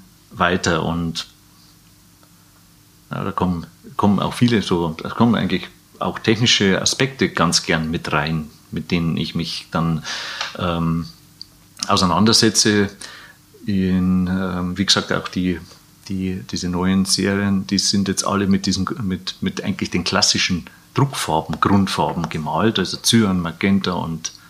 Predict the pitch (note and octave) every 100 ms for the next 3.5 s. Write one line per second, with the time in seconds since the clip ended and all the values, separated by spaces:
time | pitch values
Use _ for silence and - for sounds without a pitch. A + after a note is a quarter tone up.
0 | - - F#2 D#2+ D#2 - - F2 F2 E2
1 | - - - - - F2 G2+ C3+ C#3 -
2 | - - - - - - _ _ - _
3 | - F#2+ E2+ -